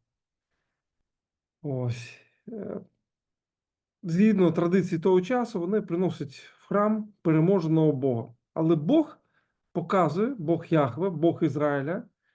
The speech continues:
показує дещо інше,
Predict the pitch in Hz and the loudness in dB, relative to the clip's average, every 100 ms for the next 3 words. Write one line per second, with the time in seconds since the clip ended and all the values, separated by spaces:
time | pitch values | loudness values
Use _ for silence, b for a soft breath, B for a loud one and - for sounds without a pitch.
0 | _ _ _ _ _ - 160 165 233 254 | _ _ _ _ _ -2 -2 0 0 2
1 | 247 226 143 190 202 - 214 214 220 - | 0 0 2 0 0 -2 -2 -2 -4 -12
2 | - 202 165 - 165 156 | -2 0 0 -2 -4 -4